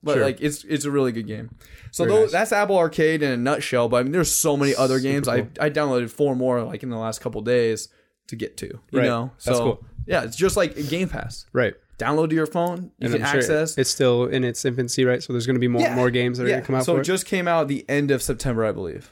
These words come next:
Speaker 1: So
Speaker 2: Super cool.
Speaker 1: I put it off for, like, a couple weeks. I'm like, "I gotta just get into this." It's four,
Speaker 2: I mean,
Speaker 1: five bucks a month, and it's free
Speaker 2: anything
Speaker 1: for the
Speaker 2: that Apple
Speaker 1: first
Speaker 2: does, man, you're getting into it.
Speaker 1: <laughs> I know, God.
Speaker 2: <laughs> You got that card.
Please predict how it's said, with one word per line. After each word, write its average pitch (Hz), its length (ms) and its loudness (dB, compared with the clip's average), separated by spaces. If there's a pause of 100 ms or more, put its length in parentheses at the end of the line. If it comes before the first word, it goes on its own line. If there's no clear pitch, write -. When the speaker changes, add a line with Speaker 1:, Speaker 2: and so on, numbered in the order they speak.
(100)
Speaker 1:
So 107 420 -4
Speaker 2:
Super 110 240 -8
cool. 113 240 -4
Speaker 1:
I 127 100 0
put 180 220 0
it 180 80 0
off 160 240 4
for, 156 80 2
like, 135 140 2
a - 20 -12
couple 139 280 0
weeks. 131 300 -2
I'm 127 80 -4
like, 127 200 -6
"I 262 60 -4
gotta 233 220 -10
just 101 200 -14
get 104 120 -12
into 113 200 -8
this." 113 220 -4
It's 147 120 -8
four, 185 480 -2
Speaker 2:
I - 40 0
mean, 127 180 4
Speaker 1:
five 175 180 2
bucks 185 200 0
a 165 40 -2
month, 139 400 -2
and 131 140 -2
it's 120 100 -6
free 175 120 2
Speaker 2:
anything 175 220 2
Speaker 1:
for - 40 2
the 180 40 4
Speaker 2:
that 160 80 4
Apple 156 220 2
Speaker 1:
first 131 60 -2
Speaker 2:
does, 131 200 2
man, 135 220 0
you're 135 100 0
getting 117 180 -2
into 113 240 -4
it. 123 140 -6
Speaker 1:
<laughs> - 160 -2
I 185 280 0
know, 190 160 0
God. 131 380 0
Speaker 2:
<laughs> - 120 -6
You 156 80 2
got 151 100 0
that 120 160 2
card. 143 400 2